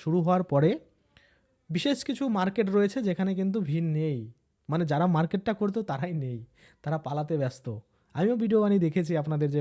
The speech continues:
পালাতে গিয়ে বর্ডারে ধরা পড়েছে বিএসএফদের হাতে, কোথায় চুরানব্বই জন, কোথাও পঞ্চাশ জন, কোথাও ষাট জন, এরকম কিন্তু আমরা প্রত্যেক দিনই নিউজ দেখছি। আশা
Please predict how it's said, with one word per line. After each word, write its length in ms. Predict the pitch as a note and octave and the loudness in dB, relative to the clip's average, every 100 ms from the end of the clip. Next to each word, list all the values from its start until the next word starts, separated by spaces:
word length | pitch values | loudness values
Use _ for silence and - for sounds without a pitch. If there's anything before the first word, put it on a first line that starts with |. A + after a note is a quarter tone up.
| C3+ | 0
পালাতে 260 | C3 C#3 C#3+ | -2 -2 0
গিয়ে 100 | C#3+ C3 | 0 0
বর্ডারে 240 | C3 C#3 C3+ | 0 0 0
ধরা 140 | C3 B2+ | -2 -2
পড়েছে 220 | B2+ B2+ B2 | -4 -4 -4
বিএসএফদের 420 | B2 B2 A#2 A#2+ | -6 -6 -6 -6
হাতে, 180 | A#2 A#2+ B2+ _ _ _ _ _ _ - | -8 -10 -14 _ _ _ _ _ _ -8
কোথায় 280 | D#3 D3+ C#3+ D3 | -2 0 0 2
চুরানব্বই 460 | D#3 D3+ D3+ D3+ C#3+ | 2 2 4 2 2
জন, 120 | D3 C#3 | 0 -2
কোথাও 220 | C3+ C#3 C3 D3 | -2 -2 -2 -2
পঞ্চাশ 300 | D3 D3+ C#3+ | 0 0 0
জন, 120 | D3 C#3+ C3 | 0 -2 -4
কোথাও 200 | B2+ B2+ | -4 -4
ষাট 200 | - D3 D3 | -2 0 0
জন, 100 | D3 D3+ D#3 | -2 -4 -2
এরকম 220 | D3 D#3 D#3+ | 0 0 0
কিন্তু 160 | F#3+ B3 | 0 -2
আমরা 120 | F#3 G#3 | -4 -4
প্রত্যেক 260 | C#3 - B2+ | -6 -6 -6
দিনই 180 | C3 D#3 D3 | -4 -2 -2
নিউজ 180 | D3 D3 G2+ | -4 -6 -12
দেখছি। 260 | - - B2 - _ _ _ - - | -14 -18 -18 -20 _ _ _ -14 -4
আশা 180 | E3+ | 2